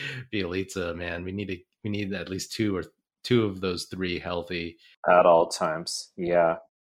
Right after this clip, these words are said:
Speaker 1: And Otto Porter Junior didn't play that many minutes, you know, probably 'cause of matchup issues, but,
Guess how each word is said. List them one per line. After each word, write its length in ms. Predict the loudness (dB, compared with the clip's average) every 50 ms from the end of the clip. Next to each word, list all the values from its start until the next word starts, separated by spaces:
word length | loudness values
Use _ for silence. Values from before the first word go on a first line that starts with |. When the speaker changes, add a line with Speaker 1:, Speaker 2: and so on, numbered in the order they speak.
| _ -4
Speaker 1:
And 240 | -4 -4 -4 -4 -2 2
Otto 180 | 4 4 4 6
Porter 200 | 6 4 4 4
Junior 200 | 4 2 4 4
didn't 200 | 4 4 4 4
play 140 | 4 6 6
that 120 | 6 6 4
many 160 | 2 0 2
minutes, 460 | 2 2 2 2 0 -2 -4 -10 -10 -8
you 80 | -6 -4
know, 100 | -4 -2
probably 280 | 0 0 2 2 0
'cause 180 | 0 -2 -4 -4
of 80 | -4 -4
matchup 460 | -2 0 0 0 0 -2 -4 -4 -4
issues, 360 | -8 -8 -8 -8 -8 -10 -10
but, 300 | -10 -8 -6 -6 -6 -8